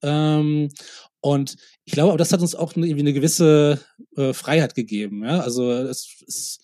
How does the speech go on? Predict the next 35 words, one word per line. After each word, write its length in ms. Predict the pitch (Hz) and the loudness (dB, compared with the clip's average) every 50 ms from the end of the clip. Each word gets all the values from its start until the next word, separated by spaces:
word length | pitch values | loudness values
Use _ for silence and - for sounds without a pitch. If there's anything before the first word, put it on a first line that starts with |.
| - - - - _ _ _ _ _ _ | -20 -20 -20 -20 _ _ _ _ _ _
waren 360 | 156 120 139 147 151 147 139 | -8 -2 0 0 0 0 -2
viele, 340 | - - - 196 180 180 170 | -4 -4 -2 2 2 4 2
viele 200 | - - 156 147 | 2 0 0 0
lustige 360 | 151 160 - - 160 143 147 | 0 -2 -2 -2 -2 -2 0
Momente 300 | 139 139 135 151 165 147 | 0 0 -2 -2 0 0
dabei. 420 | 147 135 127 143 139 143 143 135 | 0 0 2 2 2 2 2 0
Wir 80 | 127 120 | 0 0
waren, 380 | 131 131 131 131 139 127 113 | -2 -2 -2 -2 -4 -4 -6
wie 40 | 123 | -6
gesagt, 260 | 127 120 131 - - | -6 -8 -8 -8 -8
ein 100 | 123 127 | -10 -8
relativ 280 | 123 135 135 - - - | -6 -6 -8 -8 -10 -6
kleines 320 | - 160 151 165 156 - | -4 -2 0 0 -2 -4
Team, 260 | - - - 160 151 135 | -4 0 0 2 2 0
aber 260 | 113 127 120 117 120 | -2 -2 -4 -2 -4
wirklich 260 | 131 - - - - | -6 -8 -10 -10 -10
ein 120 | 117 107 | -10 -6
gutes 300 | - - 156 - 160 - | -6 -6 -6 -6 -8 -10
Team. 360 | - - 165 156 147 156 - - _ - - - - - - - _ _ - | -8 -4 -2 -2 -2 -2 -6 -8 _ -20 -20 -20 -20 -20 -20 -20 _ _ -4
Ähm, 520 | 147 135 131 127 127 127 123 123 127 131 - _ _ _ _ _ _ _ - | -2 0 2 2 2 0 0 -2 -4 -8 -10 _ _ _ _ _ _ _ -10
diese 160 | 127 117 127 | -6 -6 -4
viel 160 | - - 143 | -4 -4 -4
zitierte 420 | - - 120 - - 135 - - | -4 -4 -2 0 0 0 0 0
verschworene 520 | - - - - - 131 131 135 131 120 120 | -4 -4 -4 -2 0 0 2 2 2 0 0
Gemeinschaft, 400 | 127 127 127 135 - - 127 - | 0 0 -2 0 0 0 -2 0
von 80 | 123 | -2
dem, 140 | 113 123 - | -4 -4 -4
von 140 | - - 143 | -4 0 0
der 100 | 127 120 | 2 2
man 80 | 131 123 | 2 0
immer 160 | 123 123 117 | -2 -2 -2
gerne 260 | 120 117 117 120 117 | -2 -2 -2 -2 0
redet, 320 | 117 117 120 147 170 - | 0 2 2 2 2 0
ne? 240 | 143 131 165 190 - - | -2 0 2 2 2 4
<laughs> 540 | - 156 - 202 - - - 208 - 143 131 | 2 2 2 2 0 0 0 0 0 0 -4